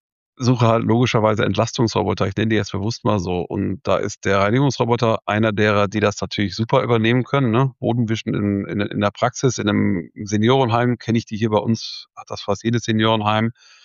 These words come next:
die fahren ja überall rum, sind tolle Sachen. Ähm, auch diese, äh, Guidance-Roboter oder die jetzt Patienten aus dem Wartebereich zu mir bringen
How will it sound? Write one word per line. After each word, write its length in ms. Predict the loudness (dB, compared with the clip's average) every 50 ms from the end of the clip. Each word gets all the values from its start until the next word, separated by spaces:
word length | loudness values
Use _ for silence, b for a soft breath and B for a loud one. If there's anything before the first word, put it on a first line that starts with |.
| b b b b b _
die 60 | -10
fahren 220 | -4 -2 0 2
ja 80 | 2 2
überall 260 | 2 2 2 2 0
rum, 240 | 0 0 0 0 0
sind 180 | 0 -2 -6 -2
tolle 220 | -2 0 0 0
Sachen. 400 | 2 0 -2 0 2 0 0 0 b b b b b b b _ -2
Ähm, 500 | 0 2 2 2 2 2 0 -2 -4 _ _ _ _
auch 280 | 0 0 0 0 -4 _ _
diese, 720 | 2 4 4 4 2 2 2 2 2 2 2 2 0 0
äh, 240 | -2 -2 -2 -2 -2
Guidance-Roboter 1040 | -2 -2 -2 0 0 0 0 -2 0 -2 0 2 2 0 2 0 0 0 0 -2 _
oder 220 | -4 0 0 0 0
die 100 | 2 2
jetzt 280 | 2 0 0 -4 -6
Patienten 400 | -6 -6 -2 -2 -4 -4 -4 -8 -2
aus 240 | 0 2 2 2 2
dem 240 | 0 0 0 2 2
Wartebereich 800 | 2 0 0 -2 -2 -2 0 0 0 0 0 0 -2 -2 -6 _
zu 220 | -10 -2 0 2
mir 180 | 2 2 0 0
bringen 440 | 0 0 2 2 2 2 2 0